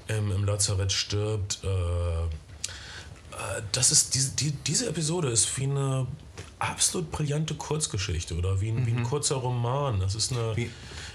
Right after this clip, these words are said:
Speaker 1: Meditation. Äh,
Speaker 2: Wie ging, wie ging's denn dir mit dem ab und an durchscheinenden Patriotismus?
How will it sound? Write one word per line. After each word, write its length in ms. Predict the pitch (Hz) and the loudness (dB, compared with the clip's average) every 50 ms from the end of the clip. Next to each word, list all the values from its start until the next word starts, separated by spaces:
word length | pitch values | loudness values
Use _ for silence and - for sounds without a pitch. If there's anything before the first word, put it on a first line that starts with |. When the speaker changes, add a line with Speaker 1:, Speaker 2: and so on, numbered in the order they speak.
| - - | -8 -4
Speaker 1:
Meditation. 1000 | - 113 117 127 117 - 127 117 - - - - 120 123 143 143 117 101 95 95 - | -2 0 0 0 0 0 2 2 4 4 4 2 2 0 2 2 2 2 0 0 -2
Äh, 60 | - - 101 107 107 107 107 107 107 107 107 110 - - - - - - | -4 -2 -2 0 0 0 0 0 0 0 0 -2 -4 -6 -10 -8 -6 -4
Speaker 2:
Wie 60 | 110 | 0
ging, 180 | 98 135 139 139 139 | 0 0 0 0 -2
wie 80 | 110 110 | -4 -4
ging's 320 | 107 113 123 127 120 - | -2 -2 -2 -2 -4 -4
denn 120 | - 104 104 | -4 -2 -2
dir 140 | 113 123 120 | -2 -2 -2
mit 300 | 107 101 104 104 98 107 | -2 -2 -2 -2 -2 -2
dem 300 | 104 101 101 101 95 - - - - | -2 -2 -2 -2 -4 -4 -8 -10 -8
ab 140 | - 95 - | -6 -4 -4
und 100 | 104 101 | -4 -2
an 180 | 92 104 104 101 | -2 0 0 0
durchscheinenden 600 | 104 107 107 - - 110 104 104 104 104 104 101 | 0 -2 -2 0 0 0 0 0 0 0 -2 -2
Patriotismus? 840 | 98 110 104 - - 104 101 95 - 123 123 - - 101 95 95 | -2 -4 -4 -2 -2 -2 -2 -2 -2 -2 -4 -2 -2 -2 -2 -2